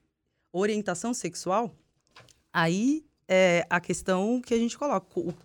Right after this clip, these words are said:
é, uma pessoa do mesmo sexo, heteronormativo, amo uma pessoa de um outro sexo, pansexual, aí,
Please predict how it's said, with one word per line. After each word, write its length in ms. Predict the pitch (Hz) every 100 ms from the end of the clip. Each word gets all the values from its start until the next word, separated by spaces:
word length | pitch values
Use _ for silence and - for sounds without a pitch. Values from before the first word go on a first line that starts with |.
| - _ _ _ _ - -
é, 460 | 156 156 147 143 - _ _ _ -
uma 100 | 165
pessoa 300 | 185 175 220
do 80 | 208
mesmo 200 | 185 185
sexo, 640 | - 220 196 - 202 196 -
heteronormativo, 1400 | 170 170 180 175 175 175 175 214 196 170 165 - - - 160 -
amo 240 | 175 180
uma 200 | 180 175
pessoa 280 | 175 165 180
de 120 | 170
um 120 | 175 180
outro 280 | 190 156
sexo, 360 | 165 208 196 -
pansexual, 920 | - 208 220 - 196 - 190 214 208
aí, 260 | 175 196 220